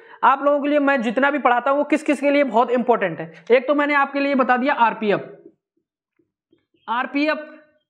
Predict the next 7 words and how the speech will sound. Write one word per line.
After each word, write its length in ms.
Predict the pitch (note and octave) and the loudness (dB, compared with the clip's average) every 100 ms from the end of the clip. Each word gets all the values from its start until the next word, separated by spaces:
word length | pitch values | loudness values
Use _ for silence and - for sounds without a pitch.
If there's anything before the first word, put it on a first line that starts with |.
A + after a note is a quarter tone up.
| - | -8
यूपी 340 | A3 C4 D#4 | -6 -4 -4
पुलिस, 520 | C#4+ C#4+ D4+ D4+ - - - - _ _ _ _ _ _ _ _ _ - _ _ _ _ _ _ _ _ _ _ - | -2 -2 -2 -6 -16 -20 -20 -20 _ _ _ _ _ _ _ _ _ -20 _ _ _ _ _ _ _ _ _ _ -12
ठीक 180 | C#4+ C#4+ | -10 -8
है, 100 | G#3 - - _ _ _ _ _ _ _ _ _ _ _ E4+ _ - _ _ _ _ _ _ - | -10 -14 -20 _ _ _ _ _ _ _ _ _ _ _ _ _ -20 _ _ _ _ _ _ -14
<laughs> 80 | G#3 F3 - - _ _ _ - | -12 -12 -14 -20 _ _ _ -4
यूपी 300 | F#3 A#3+ D4 | -2 0 0
पुलिस, 460 | A#3+ D4 D4+ - | 0 0 0 -6